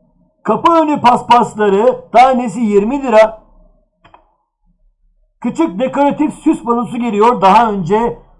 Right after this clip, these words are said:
sanırım Ocak ayının sonunda gelmişti. Fiyatı beş lira. Tanesi beş lira arkadaşlar.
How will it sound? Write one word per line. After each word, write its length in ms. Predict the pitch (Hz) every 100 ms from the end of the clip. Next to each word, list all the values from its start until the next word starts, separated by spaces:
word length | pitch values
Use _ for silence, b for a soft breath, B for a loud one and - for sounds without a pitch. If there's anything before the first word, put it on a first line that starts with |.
| _
sanırım 440 | - 185 233 247
Ocak 280 | 240 226 202
ayının 200 | 214 233
sonunda 320 | - 202 220
gelmişti. 680 | 220 202 190 190 139 202 226
Fiyatı 640 | 180 214 233 208 247 - - _ -
beş 400 | 202 262 - 175
lira. 280 | 165 208 180
Tanesi 460 | 185 196 175 175
beş 260 | 208 214 208
lira 100 | 208
arkadaşlar. 680 | 185 185 185 147 185 226